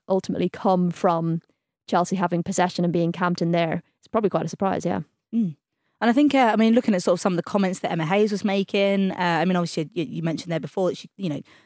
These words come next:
Speaker 2: the team couldn't hit a barn door, which is obviously very openly critical of the squad. She's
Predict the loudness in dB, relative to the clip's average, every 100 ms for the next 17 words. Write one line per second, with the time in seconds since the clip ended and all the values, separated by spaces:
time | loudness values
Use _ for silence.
0 | -10 0 2 2 0 0 0 2 2 4
1 | 4 2 0 -2 -4 0 0 2 2 2
2 | 2 0 0 -2 0 -2 -2 0 0 0
3 | -4 -2 0 0 0 -4